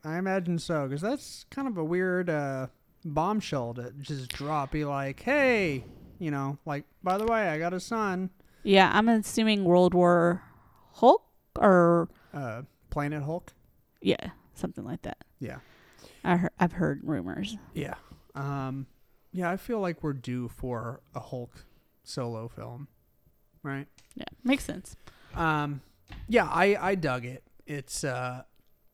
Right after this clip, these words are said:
Speaker 1: yeah, it's, it's not my favorite, but it's, it was good. I liked it. I, I appreciated the change of pace in, uh, in storytelling and, and whatnot.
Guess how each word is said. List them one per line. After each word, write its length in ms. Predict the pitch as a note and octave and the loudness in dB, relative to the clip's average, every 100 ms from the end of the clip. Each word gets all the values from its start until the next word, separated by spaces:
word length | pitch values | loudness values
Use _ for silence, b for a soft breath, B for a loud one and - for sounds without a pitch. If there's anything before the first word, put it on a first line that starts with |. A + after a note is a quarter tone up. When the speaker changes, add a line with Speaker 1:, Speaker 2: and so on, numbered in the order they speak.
| _ _ - | _ _ -10
Speaker 1:
yeah, 140 | C#3+ | -8
it's, 320 | - C#3+ - | -8 -10 -10
it's 260 | F#3+ E3+ G#3+ | -6 -6 -4
not 160 | G3+ | -4
my 160 | F#3 F3 | -4 -4
favorite, 600 | - D3 D3 D#3 D#3+ D3 | -4 -4 -2 -4 -6 -6
but 300 | C#3 C3+ C3+ C3 | -4 -4 -6 -8
it's, 520 | C3 - - - - _ _ _ _ _ _ | -10 -12 -14 -14 -16 _ _ _ _ _ _
it 60 | A3 | -2
was 140 | C4+ | -2
good. 220 | - F3 E3+ | 2 0 2
I 140 | E3+ | 0
liked 360 | G#3 D3 B2+ B2+ | 2 0 -2 -6
it. 260 | A#2+ - - | -8 -10 -12
I, 180 | C#3+ C#3+ | -8 -4
I 100 | D#3+ | 0
appreciated 1000 | F3 F3 - A3 G#3 - D#3+ D3 D3 C3+ | 2 0 -4 -4 -6 -4 -2 -2 -4 -4
the 240 | C3 B2 | -6 -6
change 400 | A#2+ - C3 B2+ | -8 -6 -6 -6
of 100 | B2+ | -10
pace 560 | - A#2 A#2 - - - _ _ _ _ | -10 -8 -8 -10 -12 -16 _ _ _ _
in, 540 | C3+ B2 A2+ A2 A2 - _ _ _ | -10 -8 -8 -10 -12 -14 _ _ _
uh, 160 | C3 A#2+ A#2 | -14 -12 -12
in 100 | C3 | -12
storytelling 880 | - B2 A#2+ A#2 B2 A#2+ B2 B2 A#2 | -8 -8 -8 -10 -10 -8 -8 -8 -8
and, 360 | A2+ A2+ A2 | -8 -10 -12
and 200 | G#2+ A#2 | -12 -10
whatnot. 500 | A#2 G2 A#2 A#2 A#2 | -10 -10 -10 -8 -10